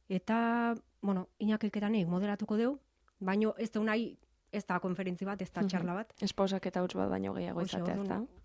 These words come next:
Speaker 1: e, intentzioa da, ba, etortzen dan pertsona parte hartzea. Normalen, bai, e, ideal izango litzeke kaleko jendea etortzea.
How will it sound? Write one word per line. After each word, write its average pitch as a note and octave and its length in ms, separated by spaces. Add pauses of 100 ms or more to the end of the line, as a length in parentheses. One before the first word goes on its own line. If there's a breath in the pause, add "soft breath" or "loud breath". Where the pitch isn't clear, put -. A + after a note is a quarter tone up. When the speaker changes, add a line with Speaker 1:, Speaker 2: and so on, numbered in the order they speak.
Speaker 1:
e, F3+ 420
intentzioa F#3+ 440
da, G#3 120
ba, E3+ 140 (640)
etortzen F#3 360
dan F3 120
pertsona F#3 380
parte F#3 240
hartzea. B3 380 (880)
Normalen, G3 1120 (400 soft breath)
bai, F#3+ 220 (300)
e, F3 600
ideal G3 280
izango F#3 220
litzeke F#3+ 360 (320)
kaleko F#3+ 340
jendea G3 240
etortzea. G3+ 380